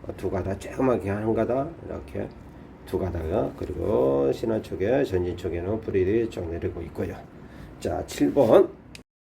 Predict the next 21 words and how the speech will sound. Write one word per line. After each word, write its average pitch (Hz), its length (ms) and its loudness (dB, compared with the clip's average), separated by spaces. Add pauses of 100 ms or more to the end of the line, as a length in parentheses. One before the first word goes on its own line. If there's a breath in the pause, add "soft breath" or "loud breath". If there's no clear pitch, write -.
(140)
아, 156 120 -12
팔 185 260 6
번 139 220 6
서반 180 560 6
중투예요. 135 1040 4
자, 131 840 6 (320)
색감이 165 720 8
빠지지 156 400 4
않는 123 440 6 (140)
그대로 120 480 6
남아있는 110 640 6
서반 117 340 2
중투 95 320 -2
두 95 140 0
촉입니다. 90 480 -2 (1600 loud breath)
어, 143 240 10
십이에 202 440 12
영점팔이에요. 160 840 6
십이에 117 460 2
영점팔이고 101 1120 -2
이렇게. 85 880 -4